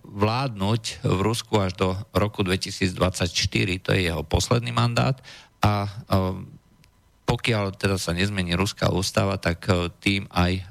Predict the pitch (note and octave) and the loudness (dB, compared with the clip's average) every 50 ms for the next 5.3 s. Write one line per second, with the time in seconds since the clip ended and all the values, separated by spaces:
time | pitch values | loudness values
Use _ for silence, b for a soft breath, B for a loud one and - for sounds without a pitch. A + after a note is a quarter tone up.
0 | - - G2 F#2 F#2 F#2 - - - G2 F#2+ F#2 F2 - - E2+ D#2+ E2+ B B | -6 0 0 2 2 0 -2 -2 -2 -2 -2 -2 -4 -2 -2 -2 -4 -4 B B
1 | B B B B B B - G2 G2+ G2 G2+ G2 F#2 - - - - - - - | B B B B B B 0 2 2 2 0 -2 -4 -6 -10 -16 -16 -8 -2 0
2 | B2 C3+ C3+ - - C3+ B2+ A#2+ A2+ A2+ A2 G#2+ B B B B - A2 G2+ G2 | 0 0 0 0 0 0 0 0 0 0 -2 -4 B B B B 0 0 0 0
3 | F#2+ G2 - - - - - - G2 G#2+ G#2+ G#2 G2+ G#2 F#2+ - - - _ _ | -2 -6 -10 -16 -20 -10 -4 0 0 2 2 0 -2 -4 -6 -12 -18 -20 _ _
4 | _ _ _ _ _ _ _ _ _ _ _ _ _ _ - - - B2+ A#2+ - | _ _ _ _ _ _ _ _ _ _ _ _ _ _ -2 2 2 2 2 2
5 | - - A#2 G#2 G2+ G2+ | -2 0 0 0 0 -2